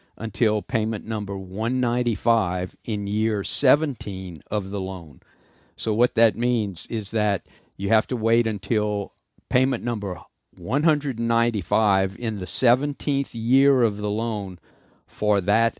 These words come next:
monthly note, the amount that you pay, for more of it to go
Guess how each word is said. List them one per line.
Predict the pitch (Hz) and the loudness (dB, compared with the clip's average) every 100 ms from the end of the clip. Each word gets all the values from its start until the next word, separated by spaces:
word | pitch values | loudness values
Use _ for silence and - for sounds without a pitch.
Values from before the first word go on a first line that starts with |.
| - | -10
monthly | 104 104 127 - 147 156 | -6 -2 -2 -2 0 2
note, | 151 143 139 110 98 - _ - | 0 2 4 4 0 -10 _ -8
the | 107 | -4
amount | 101 101 104 110 120 - | -2 -2 0 -2 -4 -2
that | 127 - | -4 -2
you | 120 | -10
pay, | 98 143 113 98 92 - _ | -4 2 2 2 -2 -8 _
for | - - 104 | -20 -6 -2
more | 98 101 110 131 147 | -2 -2 0 4 6
of | 151 127 | 4 4
it | 135 - | -2 -4
to | - | -8
go | 110 117 113 117 | -4 0 0 -2